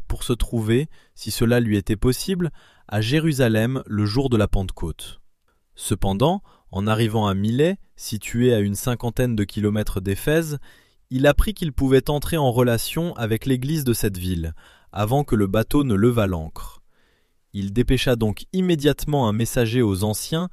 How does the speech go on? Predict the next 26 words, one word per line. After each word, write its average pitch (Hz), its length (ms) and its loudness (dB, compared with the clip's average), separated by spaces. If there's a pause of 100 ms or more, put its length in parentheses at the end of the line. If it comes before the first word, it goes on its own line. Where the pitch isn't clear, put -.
(340)
pour 127 140 2
les 131 180 2
inviter 170 380 0
à 151 80 4
venir 139 340 0
à 127 80 2
Milet, 110 420 0 (420)
afin 113 280 -2
de 123 80 2
les 104 140 4
revoir 123 520 2
une 156 140 -2
fois 156 220 -2
encore 117 680 -2
avant 110 280 -2
de 104 100 0
continuer 107 540 -2
son 117 160 -4
voyage. 87 640 -4 (640)
Ils 120 160 2
répondirent 135 560 2
avec 101 220 0 (120)
empressement 151 640 0
à 120 60 0
son 113 180 -4
invitation, 104 680 -2